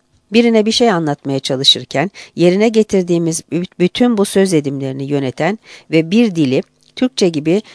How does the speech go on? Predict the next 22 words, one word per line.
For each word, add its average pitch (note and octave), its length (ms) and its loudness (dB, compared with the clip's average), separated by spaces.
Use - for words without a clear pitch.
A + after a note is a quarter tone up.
doğal G#3 260 6
ya G3 160 2
da D#3+ 80 0
trafik D#3+ 440 -4
ışıkları F3+ 420 0
gibi D#3 320 -4
yapma F3 460 2
bir D#3 160 0
dili C3 180 -4
konuşurken, D3+ 720 -4
konuşulan A3 640 2
dilin G3 260 2
kuralları E3+ 520 2
haline C#3 440 -2
gelen D3+ 360 -2
belli A3 240 4
kurallar E3+ 520 4
vardır. A#2 460 -4
Yerine E3 360 2
getirilen F#3+ 560 0
söz A3+ 260 6
edimlerinin C#3+ 640 -2